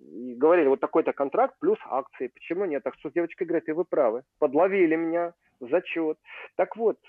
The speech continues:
э, из тех сценариев, которые будут развиваться, э,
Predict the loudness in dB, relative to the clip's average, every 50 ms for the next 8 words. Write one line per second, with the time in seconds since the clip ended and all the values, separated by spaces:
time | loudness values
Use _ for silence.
0 | _ -10 -6 -2 -2 0 -2 -2 -4 -8 -8 _ -4 -4 -4 -2 -2 0 2 2
1 | 2 2 2 0 -2 -4 -8 -4 0 2 2 4 2 2 0 -4 -6 -6 -6 -8
2 | -10 -14 -10 -8 -6 -4 -2 -2 -4 -4 -6 -10 -10 -10 -10 -10 -14 -20 -20 -20
3 | _ _ -12 -8 -6 -4 -2 -2 -2 -2 -2 -2 -2 -2 -2 -2 -2 -2 -4